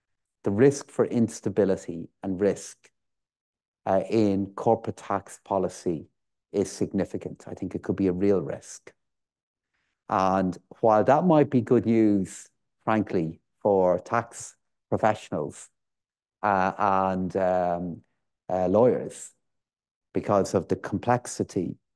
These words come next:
and the difficulties of coordination and getting consistency in national tax policy. For trade and economic growth, it would be bad news.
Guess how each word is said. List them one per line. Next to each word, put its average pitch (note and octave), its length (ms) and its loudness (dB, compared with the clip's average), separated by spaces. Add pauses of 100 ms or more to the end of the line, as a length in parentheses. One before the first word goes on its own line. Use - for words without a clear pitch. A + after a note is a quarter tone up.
(460)
and F#2+ 520 -2
the F2+ 540 0 (240)
difficulties G#2 840 0
of F#2 160 -6
coordination F#2 1000 0
and F2+ 120 -6
getting F#2 300 0
consistency - 920 -8
in F#2+ 80 -4
national G2+ 400 -10
tax - 340 -8
policy. - 540 -10 (1500)
For - 120 -14
trade A#2+ 380 4
and G#2+ 80 2
economic G2 520 -2
growth, F2+ 360 0
it F#2+ 80 -2
would E2 180 -8
be F#2 100 -4
bad F2 340 -4
news. - 460 -14